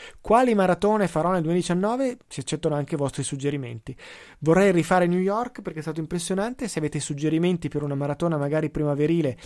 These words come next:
e una di metà estate, intorno a giugno, magari facendole anche assieme, magari insieme a Marco Gatti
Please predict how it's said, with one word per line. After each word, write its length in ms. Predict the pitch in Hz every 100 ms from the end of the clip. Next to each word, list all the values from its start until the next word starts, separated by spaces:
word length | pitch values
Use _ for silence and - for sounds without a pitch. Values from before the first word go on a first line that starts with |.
| - _
e 120 | 147
una 360 | 147 160 139 120 - - - _
di 140 | 147
metà 300 | 147 147 170
estate, 580 | 175 - 190 190 - 226
intorno 520 | 233 156 147 143 151
a 60 | 160
giugno, 440 | 170 202 247 262 _ _
magari 520 | 156 147 143 139 151
facendole 420 | 139 127 156 151
anche 180 | 165 165
assieme, 480 | 180 - 190 214 240 - - - - -
magari 300 | 147 139 196
insieme 220 | 175 151
a 40 | 139
Marco 320 | 151 156 165
Gatti 480 | 170 170 - 233